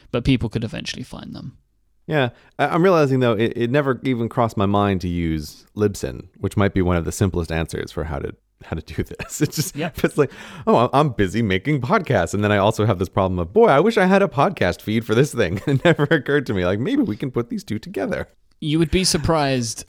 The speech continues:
Speaker 1: uh, how long I was reading the feedback and putting this into the document before that occurred to me.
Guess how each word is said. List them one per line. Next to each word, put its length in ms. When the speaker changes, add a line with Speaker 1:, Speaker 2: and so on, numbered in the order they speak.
Speaker 1:
uh, 340
how 220
long 300
I 100
was 180
reading 380
the 60
feedback 640
and 120
putting 240
this 140
into 200
the 80
document 420
before 260
that 140
occurred 320
to 60
me. 200